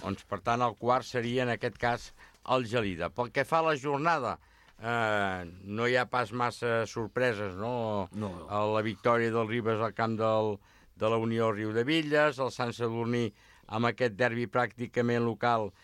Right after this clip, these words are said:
Speaker 1: va guanyar el Quintinenc i comentar que estem fent gestions per algun res-, pu-,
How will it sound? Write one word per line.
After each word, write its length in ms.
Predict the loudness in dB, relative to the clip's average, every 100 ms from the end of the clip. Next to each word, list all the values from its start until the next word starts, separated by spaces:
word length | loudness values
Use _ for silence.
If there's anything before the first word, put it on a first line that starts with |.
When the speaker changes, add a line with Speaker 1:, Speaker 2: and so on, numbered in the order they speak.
| -20 _
Speaker 1:
va 160 | 0 0
guanyar 300 | 2 2 2
el 60 | 0
Quintinenc 680 | -4 -4 0 2 2 0 -2
i 540 | -4 -2 0 0 -2 -2
comentar 440 | 0 0 0 -2
que 80 | -2
estem 280 | -2 -2 0
fent 180 | 0 0 0
gestions 640 | -4 -2 0 2 0 -8 -20 -20 -20 _ -4
per 80 | -4
algun 260 | -2 -2
res-, 200 | -2 -4 -6
pu-, 140 | -10